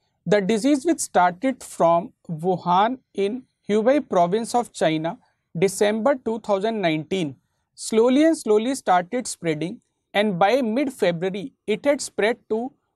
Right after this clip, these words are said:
many countries across different continents in the world. And if you look at current situation, as on thirteen March two thousand twenty, a total of one twenty-two countries have been involved by this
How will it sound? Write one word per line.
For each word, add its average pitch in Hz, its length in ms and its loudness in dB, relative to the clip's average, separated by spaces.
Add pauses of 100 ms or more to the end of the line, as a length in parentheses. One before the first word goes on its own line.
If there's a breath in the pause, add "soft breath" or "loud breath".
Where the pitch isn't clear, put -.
many 214 400 0
countries 214 500 -2
across 180 600 0 (180)
different 247 480 -2
continents 208 680 -2
in 175 180 -4
the 196 120 -2
world. 147 420 -6 (560)
And 220 220 0
if 262 200 0
you 320 120 4
look 214 260 2
at 190 220 0 (480)
current 269 320 2
situation, 214 640 -4 (160)
as 196 240 2
on 262 140 2
thirteen 226 680 0
March 185 360 2 (280)
two 294 200 0
thousand 202 560 0
twenty, 156 540 -2 (520)
a 196 100 2 (140)
total 254 380 2
of 302 180 0
one 220 400 0
twenty-two 220 680 -2
countries 208 500 -4
have 185 300 -2
been 240 220 -4
involved 180 560 0
by 165 160 2
this 165 360 -8